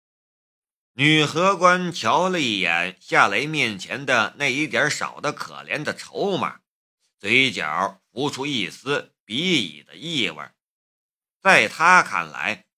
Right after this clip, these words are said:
夏雷多半是从内地过来的拿工资搏一把的打工仔。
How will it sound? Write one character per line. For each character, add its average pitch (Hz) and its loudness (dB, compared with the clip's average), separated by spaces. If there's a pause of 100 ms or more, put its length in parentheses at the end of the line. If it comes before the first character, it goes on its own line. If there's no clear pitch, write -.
(160)
夏 123 2
雷 110 4
多 135 -4
半 120 4
是 104 -6
从 123 -14
内 127 0
地 110 -8
过 127 0
来 82 -6
的 76 -12
拿 120 2
工 147 -6
资 139 -4
搏 139 0
一 151 -2
把 62 -12
的 139 -4
打 - -8
工 156 -10
仔。 - -6